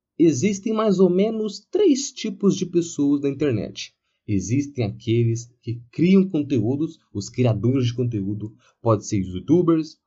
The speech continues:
os podcasters, pessoas que administram páginas. Também temos as pessoas que interagem de maneira mais pública com esse tipo de conteúdo. Aqueles usuários mais reacionários,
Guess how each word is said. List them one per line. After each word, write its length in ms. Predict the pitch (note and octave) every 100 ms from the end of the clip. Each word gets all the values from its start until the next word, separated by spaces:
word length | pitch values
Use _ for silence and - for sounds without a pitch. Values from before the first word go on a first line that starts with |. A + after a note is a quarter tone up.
| _
os 100 | G2
podcasters, 800 | - F#2 - C3+ D3 C#3 B2 A#2+ - _
pessoas 540 | G#2+ G2 - C3+ B2 A#2+
que 260 | A2+ A2+ -
administram 640 | D3 B2 B2 B2 A#2+ F#2+
páginas. 680 | - C3+ D3 C3 C3+ C3 - _ _ _ _ _ _ _ _ -
Também 300 | F#2+ B2 C#3
temos 200 | D#3 C#3
as 100 | -
pessoas 680 | B2 - B2+ A#2 G#2+ - _ _ _ _
que 240 | E3 E3 -
interagem 720 | G3 G3 G3 D#3+ E3 E3 D3
de 120 | B2+
maneira 340 | C#3+ C3+ C#3+ C3
mais 340 | C3 D#3+ - _ _
pública 400 | D3+ D#3 B2 B2
com 120 | B2
esse 280 | A#2+ A#2+ A#2+ -
tipo 260 | A#2+ A#2+
de 420 | A2+ G#2+ A2+ A2+ G#2 _ _
conteúdo. 760 | - C#3 B2 B2 G2+ G2 F#2 E2 - A2+ -
Aqueles 420 | A2 A#2+ B2+ B2+
usuários 640 | C3+ C#3 C3 B2+ B2+ B2+ A#2+
mais 520 | A#2 B2 B2+ B2 A#2+ -
reacionários, 1080 | - C3 B2+ A#2+ C#3 A#2+ G#2+ F#2 E2 C#2+